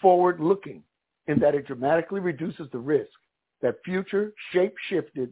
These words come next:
versions of enslavement appear on the scene to further the aims of the ideology of white supremacy and its correlate,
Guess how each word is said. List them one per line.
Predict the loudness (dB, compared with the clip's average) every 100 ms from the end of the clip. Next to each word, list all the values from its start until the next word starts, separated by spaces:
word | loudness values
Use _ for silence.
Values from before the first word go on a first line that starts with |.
| -2
versions | 0 0 -2 -8 -6
of | -6
enslavement | -6 -6 0 0 0 -8 -16 _ _ _ _ _ -10
appear | -4 4 4 4
on | 0
the | -6
scene | -6 -6 -4 -8 -10 _ _ _
to | -6 -6 2
further | 2 2
the | -2 -4
aims | -4 -4 -4
of | -8
the | -4 -2
ideology | -2 0 2 2 0
of | -4
white | -2 -4 -4
supremacy | -8 -4 -4 -4 -10 -12 -14 _ _ _ -4
and | -2
its | -2 -4
correlate, | 2 4 4 -2